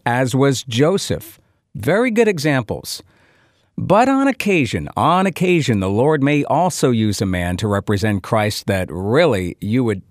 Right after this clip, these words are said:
never expect God might choose as a type and figure of Christ, someone that doesn't fit that kind of a mold. And that man was King Cyrus,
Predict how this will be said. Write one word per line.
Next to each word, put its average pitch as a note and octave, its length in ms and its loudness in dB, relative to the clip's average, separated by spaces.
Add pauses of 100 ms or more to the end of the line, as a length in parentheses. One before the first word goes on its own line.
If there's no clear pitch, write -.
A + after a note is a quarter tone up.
never B2+ 420 2
expect - 580 -4
God F2 340 -2
might G2 300 -2
choose G#2+ 480 -2 (320)
as G#2 120 -2
a G#2+ 60 0
type G2 320 -2
and F#2+ 140 -2
figure F#2+ 260 -2
of E2+ 140 -6
Christ, E2+ 400 -4
someone D#3+ 400 0
that G2 140 -2
doesn't F#3+ 360 0
fit F#3 240 -2
that D#3+ 240 2
kind D3+ 240 0
of A#2 80 0
a A2 60 2
mold. G2+ 420 0 (840)
And A2+ 680 0
that D#3 400 0
man B2+ 520 0 (520)
was A2 220 0
King D#3+ 360 0
Cyrus, B2+ 800 -2